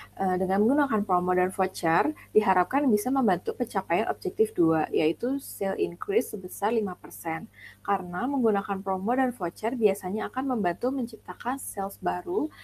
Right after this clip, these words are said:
dengan mempengaruhi impulsif behavior manusia. Selain itu juga, promo yang diberikan bisa menjadi salah satu eh, faktor yang meningkatkan kepuasan pelanggan tentunya diiringi oleh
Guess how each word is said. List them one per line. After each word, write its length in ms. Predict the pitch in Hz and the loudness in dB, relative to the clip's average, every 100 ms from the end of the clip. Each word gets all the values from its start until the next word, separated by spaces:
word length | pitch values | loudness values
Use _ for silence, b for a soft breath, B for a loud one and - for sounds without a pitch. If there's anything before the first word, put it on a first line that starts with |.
| B - | B 0
dengan 240 | 208 220 262 | 2 2 0
mempengaruhi 720 | 247 220 202 185 185 226 269 | -2 -4 -6 -4 -4 -2 -2
impulsif 480 | 240 220 214 285 285 | 0 2 2 0 0
behavior 560 | 220 220 185 - 190 185 | -2 -2 -6 -4 -8 -6
manusia. 640 | 180 180 - 160 156 - _ _ _ _ _ _ | -8 -10 -6 -2 0 -2 _ _ _ _ _ _
Selain 320 | - 196 185 | 0 2 2
itu 240 | 202 202 | 0 0
juga, 320 | 180 175 254 | 0 2 2
promo 480 | 302 233 190 185 220 | 2 0 0 0 -2
yang 160 | 262 226 | 0 2
diberikan 560 | 202 180 - 190 294 | 2 0 -2 -4 -2
bisa 220 | 233 214 196 | -2 0 0
menjadi 320 | 180 214 269 | 0 0 -4
salah 240 | 226 185 | -2 -2
satu 560 | - 170 - - 196 - B B B 196 | -4 -10 -12 -2 -2 -2 B B B 0
eh, 160 | 190 185 | 0 0
faktor 480 | 190 - - 226 302 | -4 -4 0 4 4
yang 160 | 254 220 | 4 2
meningkatkan 520 | 196 190 190 196 190 | 0 -2 -6 -6 -8
kepuasan 440 | 190 190 - 196 196 | -8 -10 -4 -4 -2
pelanggan 440 | 170 170 196 277 | -4 0 0 0
tentunya 380 | 226 202 190 240 | -4 -4 -2 0
diiringi 480 | 226 202 190 190 262 | 4 4 2 -2 0
oleh 200 | 202 | -2